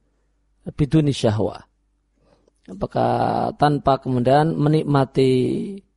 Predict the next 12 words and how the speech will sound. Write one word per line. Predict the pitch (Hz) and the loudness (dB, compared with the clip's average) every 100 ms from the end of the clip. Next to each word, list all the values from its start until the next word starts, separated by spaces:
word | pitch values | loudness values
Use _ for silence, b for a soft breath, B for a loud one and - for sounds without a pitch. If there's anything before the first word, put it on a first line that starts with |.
| _ _ _ | _ _ _
eh, | - - 123 - | -8 -4 -4 -4
tanpa, | 131 123 104 123 123 120 131 139 - 190 _ _ _ _ _ - | -2 -2 0 2 2 2 0 -4 -8 -12 _ _ _ _ _ -14
eh, | - 110 110 117 113 127 | -4 -2 0 0 -2 -4
kemudian | 120 117 117 120 | -4 -2 0 0
menikmati | 123 139 139 139 131 135 | 0 0 0 -2 -2 0
tanpa | 165 185 151 | -2 0 -2
syahwat, | - 131 117 120 - | 0 -2 -2 -4 -4
tanpa | 131 123 135 | -4 -2 -2
menikmati | 131 127 131 135 - 147 147 | -2 -4 -2 -4 2 2 2
wajahnya | 127 120 135 135 135 131 | 0 0 0 0 0 -2
dan | 120 | -4
seterusnya, | - - 120 - 156 | -6 -8 -6 -2 -2